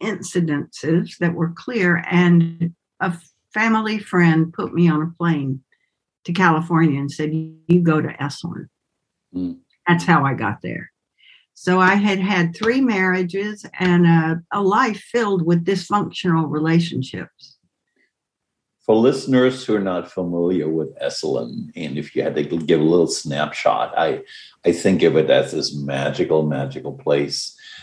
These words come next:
Speaker 2: uh, that has a special place in the history of just the personal growth, spiritual development, uh,
Speaker 1: Well, I'll speak
Speaker 2: evolution.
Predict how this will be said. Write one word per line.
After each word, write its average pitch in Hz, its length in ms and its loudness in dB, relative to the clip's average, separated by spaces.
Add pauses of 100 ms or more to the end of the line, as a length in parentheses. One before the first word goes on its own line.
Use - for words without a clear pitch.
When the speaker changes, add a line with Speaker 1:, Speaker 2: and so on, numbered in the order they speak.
(220)
Speaker 2:
uh, 76 220 4
that - 180 2
has 80 180 0
a 76 60 2
special - 340 0
place 69 400 -2
in 64 160 -8
the - 80 -6
history - 420 -6
of - 280 -4
just - 420 -10
the 80 80 -10
personal 73 1000 0
growth, 73 500 0
spiritual 67 760 -6
development, 67 720 -6 (600)
uh, - 120 -10
Speaker 1:
Well, 220 220 0 (140)
I'll 233 100 2
speak 117 220 2
Speaker 2:
evolution. - 560 0